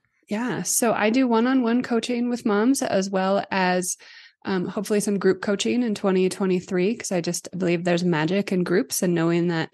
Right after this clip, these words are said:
as moms, we are all kind of dealing with the same stuff and being able to support each other through that.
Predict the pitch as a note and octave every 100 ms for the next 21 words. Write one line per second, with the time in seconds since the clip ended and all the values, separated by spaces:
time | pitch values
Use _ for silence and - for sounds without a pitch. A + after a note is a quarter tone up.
0 | - - - - F#3 G3 E3 F#3 G3+ F3+
1 | F3 E3+ D#3+ D#3+ - F#3+ D#3 E3 E3+ D#3+
2 | D#3 D3+ D#3 E3 E3 D#3+ - - - E3+
3 | B3+ - - - - - _ - F3+ F3
4 | E3 D#3+ E3 F3+ - F3+ F3+ F3 F3+ E3+
5 | F3 F3 E3+ F#3+ A3+